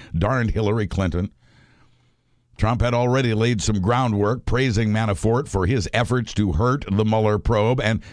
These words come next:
condemning the cooperative Cohen as a weak person. The angry tweets continued off and on through the weekend. By Monday morning, the Twitterverse was mocking Trump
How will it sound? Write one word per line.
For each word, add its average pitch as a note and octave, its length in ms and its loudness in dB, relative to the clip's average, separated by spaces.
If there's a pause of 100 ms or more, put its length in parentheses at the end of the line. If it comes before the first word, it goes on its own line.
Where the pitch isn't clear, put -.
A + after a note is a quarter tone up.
condemning A#2+ 640 0
the G#2 100 0
cooperative G#2+ 600 0
Cohen A#2 360 2
as G2 160 0
a F#2+ 140 0
weak G#2 460 -2
person. G2 520 -2 (760)
The G#2+ 180 0
angry C3 380 0
tweets B2 380 -2
continued B2 500 0
off B2+ 280 0
and C3 120 2
on A2+ 220 0
through C3 220 0
the B2 80 2
weekend. A2 480 0 (240)
By A2 200 2
Monday C#3+ 380 2
morning, B2+ 340 0
the A2+ 100 0
Twitterverse C3+ 580 0
was G#2 160 0
mocking A#2+ 600 0
Trump G#2 400 0